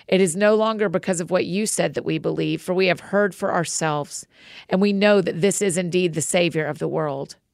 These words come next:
After the two days, he departed for Galilee,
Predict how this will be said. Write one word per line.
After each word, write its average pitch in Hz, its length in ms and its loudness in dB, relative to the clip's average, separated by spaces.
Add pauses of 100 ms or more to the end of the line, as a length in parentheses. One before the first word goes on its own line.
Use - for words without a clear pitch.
(840)
After 190 280 2
the 190 100 2
two 233 240 0
days, 175 380 2
he 196 100 -2
departed 190 500 2
for 175 140 -4
Galilee, 160 640 -2